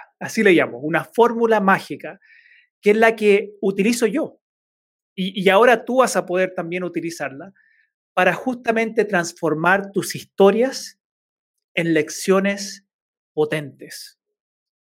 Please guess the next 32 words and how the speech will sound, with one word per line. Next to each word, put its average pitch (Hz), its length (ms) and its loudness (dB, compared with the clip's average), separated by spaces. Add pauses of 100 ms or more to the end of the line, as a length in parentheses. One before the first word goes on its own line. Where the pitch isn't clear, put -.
(320)
Este 226 220 2
va 269 60 8
a 262 40 4
ser 262 200 4
mi 233 120 4
regalo 214 400 4
para 185 200 -2
ti, - 240 -16 (800)
porque 160 500 -2
estoy 180 320 0
tan 208 220 2
feliz 214 440 2
y 180 40 2
agradecido 175 800 2 (280)
y 160 120 -8
honrado 185 720 0
de 156 160 -6
que, 156 260 -2
de 156 160 -8
que 160 100 -4
tú 180 140 0
escuches 208 500 -6
este 196 200 -6
podcast, - 560 -8 (600)
que 170 100 2
te 175 100 4
voy 214 220 6
a 226 60 4
dar 220 160 2
una 202 220 -4 (120)
fórmula 185 720 -2 (340)
mágica 147 760 -6